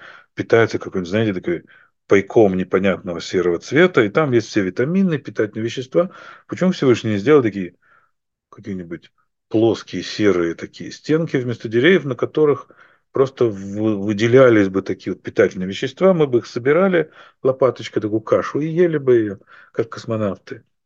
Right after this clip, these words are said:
Всё быстро, всё питательно, всё то, что нужно, всё это есть. Без всякого вот этого, что мы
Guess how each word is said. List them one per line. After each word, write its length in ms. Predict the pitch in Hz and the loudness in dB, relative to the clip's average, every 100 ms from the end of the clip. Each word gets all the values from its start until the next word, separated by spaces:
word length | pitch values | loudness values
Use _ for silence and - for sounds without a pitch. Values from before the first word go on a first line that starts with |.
| _ _ _ _ _ _ | _ _ _ _ _ _
Всё 180 | 170 | -2
быстро, 520 | 165 127 143 - 147 151 | 0 0 0 2 2 2
всё 720 | - - 123 139 135 113 107 _ _ - | -2 0 2 2 -2 -6 -10 _ _ -14
питательно, 640 | 123 - 87 - 107 127 | -4 0 0 -2 -10 -10
всё 220 | 123 - 127 | -6 -2 -2
то, 120 | 113 | -4
что 180 | - 113 | -6 -4
нужно, 420 | 120 107 101 95 - - _ | -4 -4 -6 -10 -16 -20 _
всё 140 | - 110 | -8 -8
это 160 | 110 | -6
есть. 180 | 95 95 | -10 -8
Без 140 | 117 | -10
всякого 400 | - 202 202 180 | -4 -4 0 2
вот 200 | 165 156 | 2 2
этого, 300 | 156 151 123 | 2 2 0
что 180 | 104 - | -2 -8
мы 200 | 101 95 | -10 -10